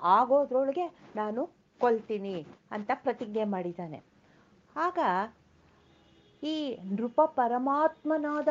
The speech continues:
ಅರ್ಜುನ ಹೀಗೆ ಪ್ರತಿಜ್ಞೆ ಮಾಡಿರೋದನ್ನ ತಿಳಿದಂಥ ಸೈಂಧವನ ಹೆಂಡತಿ,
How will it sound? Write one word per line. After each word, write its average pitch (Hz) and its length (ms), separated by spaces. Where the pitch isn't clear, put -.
ಅರ್ಜುನ 247 340
ಹೀಗೆ 285 280
ಪ್ರತಿಜ್ಞೆ 247 500
ಮಾಡಿರೋದನ್ನ 233 680
ತಿಳಿದಂಥ 247 480
ಸೈಂಧವನ 285 800
ಹೆಂಡತಿ, 220 640